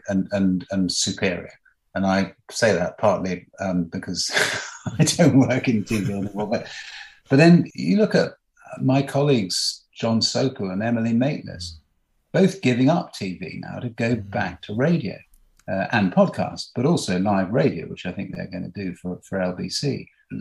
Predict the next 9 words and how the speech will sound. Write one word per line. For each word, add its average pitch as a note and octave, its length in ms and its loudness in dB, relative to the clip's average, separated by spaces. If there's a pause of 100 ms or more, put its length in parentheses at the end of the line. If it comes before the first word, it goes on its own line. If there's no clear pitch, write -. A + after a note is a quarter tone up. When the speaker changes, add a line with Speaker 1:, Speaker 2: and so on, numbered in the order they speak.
(100)
Speaker 1:
Live E3+ 340 2
radio D3+ 400 2
just C3+ 400 -4
has C3+ 220 -2
a B2 80 -6
challenge - 760 -4 (140)
and G#2 540 0
a - 120 -6
fizz G#2+ 720 0